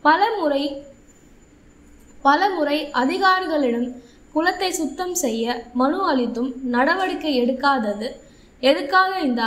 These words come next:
அரசு ஒரே நாளில் தூய்மை பாரத திட்டத்தின்படி காஞ்சிபுரம்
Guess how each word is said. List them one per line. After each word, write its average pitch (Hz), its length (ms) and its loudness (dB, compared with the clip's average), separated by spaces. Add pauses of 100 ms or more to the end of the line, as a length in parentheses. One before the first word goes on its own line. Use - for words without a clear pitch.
அரசு 254 340 -2 (320)
ஒரே 339 180 2 (140)
நாளில் 247 360 0 (220)
தூய்மை 392 380 0 (160)
பாரத 285 420 0
திட்டத்தின்படி 254 720 0 (500)
காஞ்சிபுரம் 381 600 2